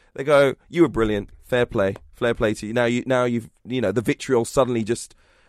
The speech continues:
it's okay for them to just rewrite the way that they spoke about it. It's not just him. We've had it with managers. We've just seen a manager go to a Premier League club and all the fans forget how they treated him when they wanted him out and just be like, "What a legend you were."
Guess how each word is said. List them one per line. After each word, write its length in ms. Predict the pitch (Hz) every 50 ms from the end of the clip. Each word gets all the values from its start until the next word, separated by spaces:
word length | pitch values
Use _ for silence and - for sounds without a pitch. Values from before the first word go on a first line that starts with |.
| _ _
it's 160 | 135 135 -
okay 420 | - 147 135 - - 151 156 160 156
for 160 | - - 135
them 240 | 113 117 110 107 110
to 100 | - 123
just 320 | 98 117 - - - - _ _ _ -
rewrite 680 | 120 120 131 131 127 117 113 127 127 127 113 107 - - _ _
the 80 | - 123
way 220 | 107 113 117 117 117
that 140 | 110 -
they 100 | 117 117
spoke 380 | 110 - - - 123 123 117 -
about 160 | 120 113 110
it. 40 | 113
It's 100 | 113 -
not 120 | 165 156
just 240 | - 185 - - -
him. 300 | 120 117 104 95 120 131 - _ _ _ _ _
We've 120 | - -
had 120 | - 131 123
it 60 | 98
with 100 | 113 120
managers. 460 | 117 139 165 185 160 107 87 87 - -
We've 80 | - -
just 120 | 110 -
seen 140 | - 131 120
a 40 | 120
manager 300 | 120 135 139 139 123 127
go 140 | - 123 120
to 140 | - - 120
a 40 | 110
Premier 300 | - 143 139 127 123 123
League 240 | 117 135 131 - -
club 320 | - 110 95 98 120 - _ _ _ _ _
and 120 | - 107 123
all 100 | 135 139
the 80 | 131
fans 300 | - - 123 113 113 117
forget 300 | - 123 107 123 123 - -
how 140 | 123 120 113
they 120 | 110 110
treated 360 | - - 127 127 117 117 107
him 100 | 110 110
when 120 | 110 110 104
they 60 | 107
wanted 240 | 110 117 113 110 101
him 120 | 104 107
out 260 | 113 110 98 104 - -
and 80 | 113 104
just 100 | 117 -
be 80 | -
like, 160 | 120 127 120
"What 180 | - 185 208 -
a 40 | 196
legend 400 | 220 240 254 208 - 147 123 107
you 100 | 113 107
were." 240 | 101 98 90 87